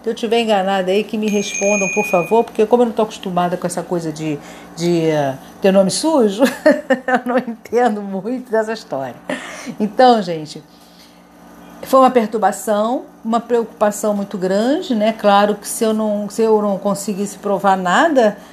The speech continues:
eu não tinha o documento, porque eu não salvei o documento, achei que tava tudo ok, Ah, se for documento enviado com sucesso,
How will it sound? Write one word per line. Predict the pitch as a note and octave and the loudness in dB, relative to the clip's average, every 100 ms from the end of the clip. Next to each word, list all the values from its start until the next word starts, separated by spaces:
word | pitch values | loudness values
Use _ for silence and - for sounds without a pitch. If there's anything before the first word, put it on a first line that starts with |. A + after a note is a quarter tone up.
| - - | -20 -6
eu | F#3 | -2
não | F#3 | -2
tinha | F3+ D#4+ F#4+ | -2 -2 2
o | A#3 | 2
documento, | F#3+ F#3+ F3 A#3+ C#4 - | 0 -4 -4 -2 -4 -8
porque | F#3+ - | -8 -2
eu | G#3 | 0
não | G#3 F4+ | 2 0
salvei | - B3 G3+ E3+ G#3+ B3 | 0 0 0 0 -2 -2
o | F3+ | -4
documento, | D#3+ - D3+ D#3 A3 D4+ F4 - A#3 | -6 -6 -6 -4 -4 -6 -12 -6 -2
achei | A3+ A#3+ A#3 | 0 0 -2
que | |
tava | G3 F3+ | -2 -4
tudo | F#3 F3 | -6 -8
ok, | E3+ - G3 C4 F4 - - - - | -10 -4 0 0 -2 -10 -20 -20 -6
Ah, | A3 A3+ G3+ F3 | 0 2 2 -2
se | - - | -6 -16
for | - G3 F#3 - - | -12 -8 -8 -12 -2
documento | G#3+ A3 G#3 A3 G#3+ | 0 2 0 -2 -2
enviado | F3 F#3 F3+ F3+ | -2 0 0 -2
com | F3 F3 | -4 -6
sucesso, | - - - D#3+ F#3+ C#4+ - D4+ | -8 -14 -12 -6 -2 -2 -4 -10